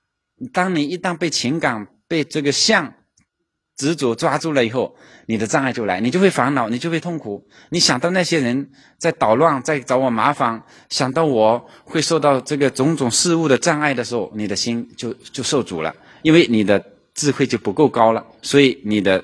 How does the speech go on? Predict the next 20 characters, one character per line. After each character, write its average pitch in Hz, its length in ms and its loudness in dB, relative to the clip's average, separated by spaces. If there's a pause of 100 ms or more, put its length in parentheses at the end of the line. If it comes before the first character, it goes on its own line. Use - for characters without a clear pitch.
(140)
那 143 140 4
个 127 80 2
振 156 260 2
动 147 160 -2
的 123 80 4
波， 127 400 0 (360)
它 - 100 -6
就 110 100 -8
开 113 160 -6
始 95 80 -4
降 95 240 -4
低。 98 240 -6 (540)
那 185 180 0 (140)
再 233 220 4
低 180 180 -4
的 160 320 2
就 139 100 -6
是 127 120 -6
物 127 160 -6
质 87 240 -12